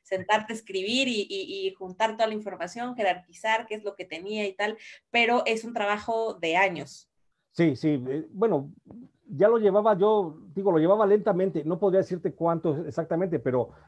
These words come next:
Speaker 2: en el último año y medio comencé a apli-, a apretarle un poquito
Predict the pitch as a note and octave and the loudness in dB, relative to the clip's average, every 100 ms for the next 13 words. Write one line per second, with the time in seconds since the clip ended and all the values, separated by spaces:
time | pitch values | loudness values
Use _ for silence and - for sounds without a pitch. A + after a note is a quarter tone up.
0 | _ - C3+ C#3 D3 F#3 F#3+ F3 E3+ F#3 | _ -6 -2 2 2 2 2 2 2 2
1 | F3+ F3+ F#3+ E3+ C#3 B2+ E3 E3 D#3+ D#3+ | 2 4 2 2 0 0 0 0 0 0
2 | - D#3+ C#3+ C3+ E3 F3 D#3+ D#3+ F#3 F#3 | 0 -2 -2 2 2 2 -2 -4 -4 -2
3 | F3 | -4